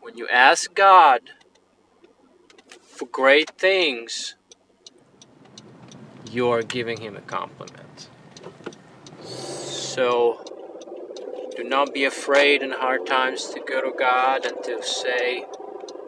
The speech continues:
"Please give me the strength. Give me amazing strength. Make me better.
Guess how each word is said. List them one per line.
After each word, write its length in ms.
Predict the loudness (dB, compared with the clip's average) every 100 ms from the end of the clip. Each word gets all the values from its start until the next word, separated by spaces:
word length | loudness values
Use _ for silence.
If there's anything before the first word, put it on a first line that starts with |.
| -18 -20 -18
"Please 800 | -16 -6 -4 -2 -4 -8 -12 -12 -12 -14 -20 -20 -20 -20 -20 -20 -20 -20 -20 -16
give 320 | -8 -8 -6
me 160 | -8
the 140 | -8 -8
strength. 800 | -8 -6 -6 -6 -10 -18 -18 -20 -20 -20 -20 -20 -20 -20 -20 -20 -20 -20 -20 -20 -20 -20 -20 -20 -20 -20 -12
Give 240 | -8 -6
me 200 | -4 -4
amazing 580 | -4 -6 -6 -6 -8 -10
strength. 680 | -10 -8 -8 -8 -12 -18 -20 -20 -20 -20 -20 -20 -20 -20 -20 -20 -20 -20 -6
Make 320 | 0 0 -2
me 140 | -8 -6
better. 560 | -2 0 -2 -6 -12